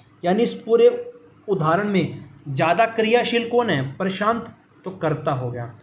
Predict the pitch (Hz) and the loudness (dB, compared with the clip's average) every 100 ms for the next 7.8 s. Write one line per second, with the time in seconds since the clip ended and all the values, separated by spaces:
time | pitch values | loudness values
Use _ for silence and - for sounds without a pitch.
0 | _ _ - 165 - 196 196 240 240 214 | _ _ -10 -8 -2 -2 0 -2 -2 0
1 | 185 185 214 214 240 196 185 196 220 208 | 0 2 0 0 0 0 2 2 2 2
2 | 226 202 185 196 202 156 151 147 - - | 2 2 4 4 0 0 -2 -2 -6 -18
3 | - 190 190 196 196 185 180 196 196 190 | -10 -6 0 0 0 -4 -2 -4 -4 -2
4 | 214 170 139 135 - - - 139 160 - | 0 0 -2 -4 -10 -20 -14 -6 -6 -6
5 | - 117 107 107 - - - - - _ | -8 -8 -10 -14 -20 -20 -20 -20 -20 _
6 | _ _ _ _ _ - - - _ 170 | _ _ _ _ _ -20 -20 -20 _ -2
7 | 180 180 220 - 233 220 240 - | 2 2 2 -2 0 0 -2 -10